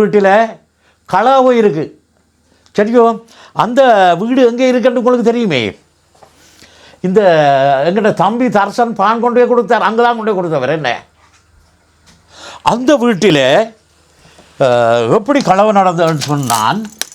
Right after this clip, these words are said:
கொஞ்சம் கொஞ்சமாக ரெண்டு வருஷமாக கதவு போக போகும், கதவு நல்லபடியாக பூட்டி வச்சிருக்கணும். என்ன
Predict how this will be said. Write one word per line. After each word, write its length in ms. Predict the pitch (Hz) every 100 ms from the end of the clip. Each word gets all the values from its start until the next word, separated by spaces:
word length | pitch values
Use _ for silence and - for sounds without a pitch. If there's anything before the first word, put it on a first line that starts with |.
| _ - - - - -
கொஞ்சம் 380 | 262 294 285 220
கொஞ்சமாக 680 | 190 151 117 113 107 101 135 170
ரெண்டு 240 | 208 254 226
வருஷமாக 640 | 175 - 139 120 95 104 160 214 208 _ _ _ _ _ _ _
கதவு 260 | 107 98 92
போக 160 | 113 104 110
போகும், 180 | 117 123 -
கதவு 260 | 113 143 139
நல்லபடியாக 360 | 127 135 135 139
பூட்டி 180 | 143 147
வச்சிருக்கணும். 460 | 139 147 127 117 147
என்ன 120 | 165